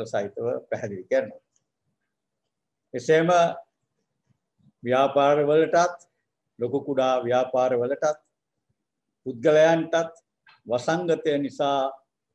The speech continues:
සිදු වූ හානිය අවම කිරීම සඳහා රාජ්‍යයත් මහ බැංකුවත් ආර්ථිකයේ අවශේෂ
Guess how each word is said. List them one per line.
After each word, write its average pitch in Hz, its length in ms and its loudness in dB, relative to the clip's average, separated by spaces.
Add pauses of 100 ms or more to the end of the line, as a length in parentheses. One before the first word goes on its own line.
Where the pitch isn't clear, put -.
(1300)
සිදු 139 200 -4
වූ 131 280 -6
හානිය 160 500 0
අවම 151 400 2
කිරීම 135 400 -8
සඳහා 117 500 -10 (960)
රාජ්‍යයත් 143 500 2 (1200)
මහ 131 180 2
බැංකුවත් 143 580 0 (1080)
ආර්ථිකයේ 131 760 -2
අවශේෂ 143 580 -2